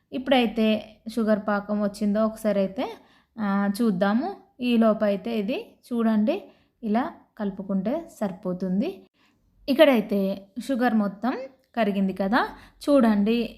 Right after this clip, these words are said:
ఇలా ఒకసారి దీన్నైతే మనము, ఆ, చెక్ చేసుకుందాం. ఇప్పుడు షుగర్ అయితే కొంచెం తీగ పాకం వచ్చిందండి. చూడండి,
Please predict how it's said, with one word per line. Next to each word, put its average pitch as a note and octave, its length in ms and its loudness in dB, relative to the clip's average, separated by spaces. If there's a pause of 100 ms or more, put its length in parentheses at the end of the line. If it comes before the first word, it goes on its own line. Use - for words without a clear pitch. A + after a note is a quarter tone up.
ఇలా A#3+ 420 0 (200)
ఒకసారి G#3+ 380 0
దీన్నైతే G3+ 580 0
మనము, B3 460 2 (400)
ఆ, G3 520 0 (160)
చెక్ A3+ 200 -4
చేసుకుందాం. G#3+ 500 2 (380)
ఇప్పుడు A#3+ 480 2 (640)
షుగర్ A#3 260 0
అయితే G#3+ 360 0 (420)
కొంచెం A3+ 400 0 (420)
తీగ A#3 180 2
పాకం G#3 420 0
వచ్చిందండి. G3+ 760 0 (100)
చూడండి, A3+ 560 2